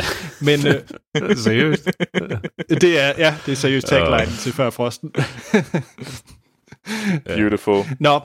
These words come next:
Speaker 2: den sidste film, der går, det er Chalamet på afvinding.
Speaker 3: Åh, ja.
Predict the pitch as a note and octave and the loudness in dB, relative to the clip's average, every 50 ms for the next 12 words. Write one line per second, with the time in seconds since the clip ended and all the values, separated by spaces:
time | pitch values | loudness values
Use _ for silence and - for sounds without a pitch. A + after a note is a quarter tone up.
0 | - - E3 D#3 C3 - G3+ G3+ G3 - D#3 - E3+ D3 B2+ A#2+ A2 D#3 D3+ C#3 | -2 0 0 0 2 2 0 0 0 0 0 2 2 2 0 0 2 2 2 2
1 | A#2+ - _ - D#3 D#3 C3+ A#2+ A#2+ A2+ G#2 F#2+ - - - - F3+ E3 E3+ F3+ | 2 -2 _ 0 0 0 0 0 -2 -2 -2 -4 -4 -4 -2 0 0 0 0 0
2 | E3 D#3 D3+ E3 E3+ E3 - _ _ _ - - C3+ C3 - C3 B2+ C#3 C#3+ C3+ | 0 0 0 0 -2 -2 -6 _ _ _ -4 -2 0 0 0 2 0 0 0 -2
3 | A2+ G2+ G2+ G2 G2 - _ _ _ _ _ _ _ _ _ _ _ _ _ _ | -4 -6 -6 -10 -12 -14 _ _ _ _ _ _ _ _ _ _ _ _ _ _
4 | _ _ _ _ _ _ _ _ _ _ _ _ _ _ _ _ _ _ _ - | _ _ _ _ _ _ _ _ _ _ _ _ _ _ _ _ _ _ _ -12
5 | - - A#3+ C#4+ E4 D#4+ C#4 A3+ B2 G#2+ G2+ F#2+ | -6 -2 0 0 2 2 2 2 4 4 4 2